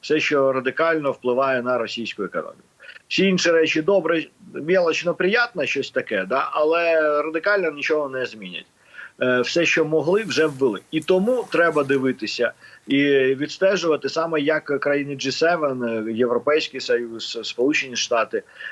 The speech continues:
відсікають можливості для росіян, е, по обходу санкцій. І це не завжди йде в пакетах з санкціями. Це йде в-, переважно в перемовинах.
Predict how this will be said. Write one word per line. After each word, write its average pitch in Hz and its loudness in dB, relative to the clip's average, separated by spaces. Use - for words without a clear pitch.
відсікають 156 2
можливості 147 0
для 139 2
росіян, 147 0
е, 131 2
по 151 2
обходу 139 0
санкцій. 92 -12
І 143 2
це 202 2
не 214 2
завжди 180 2
йде 170 2
в 165 -6
пакетах 156 0
з - -12
санкціями. 101 -6
Це 175 4
йде 175 4
в-, 156 0
переважно 151 0
в 139 -6
перемовинах. 117 -2